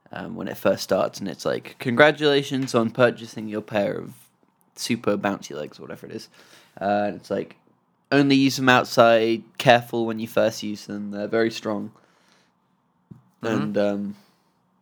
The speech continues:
Speaker 2: You know what they are, Lockie, is they are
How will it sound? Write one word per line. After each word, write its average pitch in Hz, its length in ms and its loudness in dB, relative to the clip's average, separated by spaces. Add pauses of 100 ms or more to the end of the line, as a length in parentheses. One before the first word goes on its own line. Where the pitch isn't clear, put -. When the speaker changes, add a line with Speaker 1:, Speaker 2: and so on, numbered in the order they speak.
(920)
Speaker 2:
You 135 140 -2
know 156 80 4
what 160 100 4
they 127 140 2
are, 107 300 2
Lockie, 104 260 -16 (140)
is 110 220 -10
they 120 180 -2
are 101 400 -2